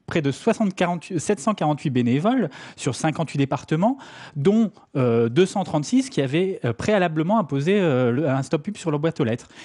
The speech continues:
Et pendant tout le mois d'avril, ils ont comptabilisé,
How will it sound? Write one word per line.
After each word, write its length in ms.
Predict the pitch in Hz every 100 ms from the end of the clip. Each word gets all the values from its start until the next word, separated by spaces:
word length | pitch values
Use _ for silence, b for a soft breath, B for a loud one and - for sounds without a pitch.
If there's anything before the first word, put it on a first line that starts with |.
| B B
Et 200 | 135 127
pendant 360 | - 175 170 156
tout 240 | - 262
le 80 | 262
mois 160 | 202
d'avril, 500 | 143 123 127 220 214 139 B B
ils 200 | 160 147
ont 80 | 175
comptabilisé, 720 | - 233 208 180 160 156 262